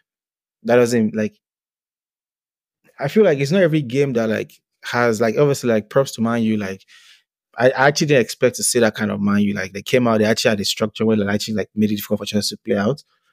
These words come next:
So obviously they, they played us in that department. I also feel like, like, Pochettino came out and he said, 'cause after the game, I actually was very annoyed watching the game 'cause, one, I was in office and I had to watch on my phone. And they already cautioned me once that I shouldn't watch ball in the office.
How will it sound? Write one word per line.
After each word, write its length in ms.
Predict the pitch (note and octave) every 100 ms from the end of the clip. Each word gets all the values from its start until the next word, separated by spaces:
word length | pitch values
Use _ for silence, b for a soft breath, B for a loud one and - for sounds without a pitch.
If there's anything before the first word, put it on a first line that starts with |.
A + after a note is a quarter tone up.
| _ _
So 180 | - A2
obviously 340 | A#2 A2+ G#2+
they, 80 | G#2 -
they 180 | G#2 G#2
played 260 | - A#2
us 220 | A2 G#2+
in 60 | G#2
that 160 | G#2+ G2+
department. 360 | - G#2+ G#2
I 40 | B2
also 160 | C3
feel 180 | - B2
like, 240 | G#2 - b b b b b
like, 180 | A#2+ A#2
Pochettino 400 | - C3+ D#3+ D#3
came 160 | D3 C3
out 80 |
and 100 | A2+
he 40 | G#2+
said, 320 | - A#2+ A2 _ _ _ -
'cause 400 | - - - E3
after 200 | A#3 E3
the 60 |
game, 120 | C#3+
I 60 | C#3
actually 220 | E3 F3
was 100 | A#2
very 200 | A2 B2+
annoyed 260 | A2+ A2+ A2+
watching 320 | A2+ A2 A#2
the 60 | G2+
game 220 | G#2+ G#2
'cause, 260 | - G#2 A2
one, 140 | B2
I 40 |
was 140 | G#2+ G2+
in 80 | A2
office 420 | A#2 G#2 B2+ - _ _ _ -
and 100 | A2
I 40 |
had 80 | B2
to 80 | G#2
watch 160 | A2 A2+
on 80 |
my 100 | G2
phone. 280 | - G2+ G2 _ -
And 100 | G#2+
they 40 |
already 180 | A#2+ C3
cautioned 380 | - A#2 B2+ A#2
me 80 | A2+
once 240 | A2 G#2+
that 60 | G2+
I 40 |
shouldn't 280 | G2+ A#2+ A2
watch 200 | G#2 -
ball 120 | G#2+
in 80 | G#2
the 100 | G2+
office. 340 | G2+ A2+ -